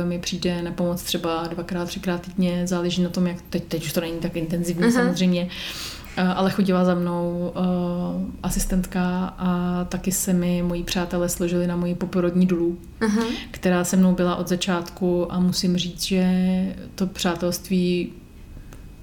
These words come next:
Speaker 1: eh, vyvstanulo úplně, posunulo se to úplně jinam. Úplně se zbořily nějaký bariéry, hranice a, a dneska jsem strašně ráda, že tu Sylvii znám, nejenom
Speaker 2: Mhm.
Speaker 1: jako dulu, ale jako člověka, protože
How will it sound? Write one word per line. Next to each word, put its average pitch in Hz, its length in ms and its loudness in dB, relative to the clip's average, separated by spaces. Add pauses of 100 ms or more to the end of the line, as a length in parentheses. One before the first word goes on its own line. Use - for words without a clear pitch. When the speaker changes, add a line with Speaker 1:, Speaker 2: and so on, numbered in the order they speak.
Speaker 1:
eh, 190 360 2 (380)
vyvstanulo 196 520 4
úplně, 185 400 2 (380)
posunulo 196 300 4
se 190 100 2
to 190 100 2
úplně 190 200 4
jinam. 170 400 0 (440)
Úplně 180 280 2
se 185 140 0
zbořily 180 440 4
nějaký 180 320 2
bariéry, 175 440 2
hranice 175 560 0
a, 180 220 0 (400)
a 185 60 0
dneska 180 260 2
jsem 190 120 4
strašně 185 340 0
ráda, 175 240 4
že 180 120 2
tu 185 100 0
Sylvii 185 360 2
znám, 175 560 2
nejenom 185 260 6
Speaker 2:
Mhm. 180 80 4
Speaker 1:
jako 180 200 2
dulu, 180 400 4
ale 180 100 2
jako 175 180 0
člověka, 175 440 0
protože 180 640 0